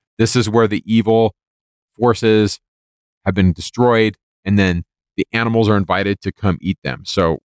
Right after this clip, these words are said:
you know, this is what John's doing. He's playing with these dualistic symbols.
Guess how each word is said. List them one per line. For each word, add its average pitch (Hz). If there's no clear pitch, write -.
you 95
know, 85
this 104
is 131
what 127
John's 120
doing. 85
He's 85
playing 107
with 98
these 92
dualistic 107
symbols. 87